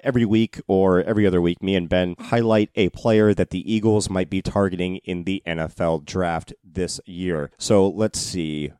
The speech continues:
I'm gonna go with, you know, Halapuli Vativaitai really struggled,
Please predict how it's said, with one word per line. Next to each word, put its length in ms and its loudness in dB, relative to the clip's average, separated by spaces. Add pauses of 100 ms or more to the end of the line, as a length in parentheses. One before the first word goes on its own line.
I'm 140 0
gonna 140 0
go 440 4
with, 760 -2
you 60 -6
know, 200 0 (300)
Halapuli 460 0
Vativaitai 1000 -2 (540)
really 920 4
struggled, 640 -2